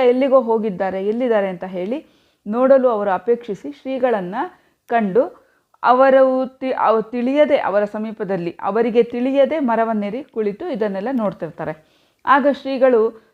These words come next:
ತಮ್ಮ ಕರ್ತವ್ಯವನ್ನ ನೆರವೇರಿಸಿ ಹಿಂದಿರುಗಿ ಅಕಸ್ಮಾತ್ತಾಗಿ ಮರದ ಮೇಲಿರ್ತಕ್ಕಂಥ ನಾರಾಯಣಾಚಾರ್ಯರನ್ನ ಕಂಡು ಸಮೀಪಕ್ಕೆ ಬಂದು ಅವರಿಗೆ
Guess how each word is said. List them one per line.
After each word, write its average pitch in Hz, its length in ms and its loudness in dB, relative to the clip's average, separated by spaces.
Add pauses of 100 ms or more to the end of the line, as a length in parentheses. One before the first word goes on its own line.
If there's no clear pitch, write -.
(120)
ತಮ್ಮ 233 240 0
ಕರ್ತವ್ಯವನ್ನ 226 760 -2 (300)
ನೆರವೇರಿಸಿ 214 640 0
ಹಿಂದಿರುಗಿ 202 760 -4 (320)
ಅಕಸ್ಮಾತ್ತಾಗಿ 233 800 0
ಮರದ 196 260 -2
ಮೇಲಿರ್ತಕ್ಕಂಥ 196 760 -6
ನಾರಾಯಣಾಚಾರ್ಯರನ್ನ 175 1080 -2
ಕಂಡು 170 560 -6 (300)
ಸಮೀಪಕ್ಕೆ 202 520 -2
ಬಂದು 170 280 -4
ಅವರಿಗೆ 180 460 -6